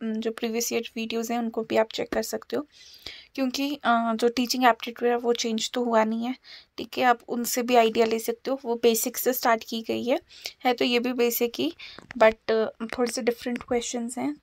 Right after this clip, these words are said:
तो फिर क्वेश्चंस रिपीट भी हो सकते हैं, तो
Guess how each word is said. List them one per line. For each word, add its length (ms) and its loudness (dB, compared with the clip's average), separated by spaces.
तो 100 -6
फिर 500 -2
क्वेश्चंस 360 2
रिपीट 380 -6
भी 60 -6
हो 60 -4
सकते 320 -4
हैं, 120 -2
तो 400 -2